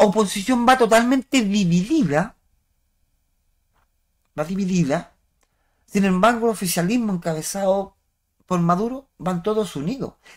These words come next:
Y todos los partidos que están dentro de esta unidad, que no, no es uno solo, van totalmente unidos.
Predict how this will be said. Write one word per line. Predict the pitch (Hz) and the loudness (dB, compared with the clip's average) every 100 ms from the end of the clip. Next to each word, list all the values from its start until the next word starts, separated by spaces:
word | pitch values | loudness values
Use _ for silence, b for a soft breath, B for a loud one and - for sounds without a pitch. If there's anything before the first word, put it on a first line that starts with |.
| - | -4
Y | 170 | -2
todos | 302 349 359 | 2 4 4
los | 294 | 2
partidos | - 196 - 349 427 - | 2 0 0 0 0 -2
que | 269 | -8
están | - 269 247 | 0 0 0
dentro | 269 - 277 302 - _ _ _ _ B B B B B B B | -2 -2 -4 -4 -4 _ _ _ _ B B B B B B B
de | - 208 | -2 -2
esta | - 214 | 2 2
unidad, | 190 269 | 4 2
que | 240 | 2
no, | 190 190 185 | 0 -2 -4
no | 160 190 | -2 -2
es | 185 - | -2 -4
uno | 190 147 | -4 -6
solo, | - 427 320 117 - _ _ _ _ _ _ _ _ _ _ _ _ | -8 -6 -4 -4 -8 _ _ _ _ _ _ _ _ _ _ _ _
van | 170 220 - | -10 -10 -6
totalmente | 190 180 196 214 233 - 240 | -4 -2 -2 -2 -6 -6 -6
unidos. | 185 190 196 139 117 - | -2 0 0 -4 -10 -16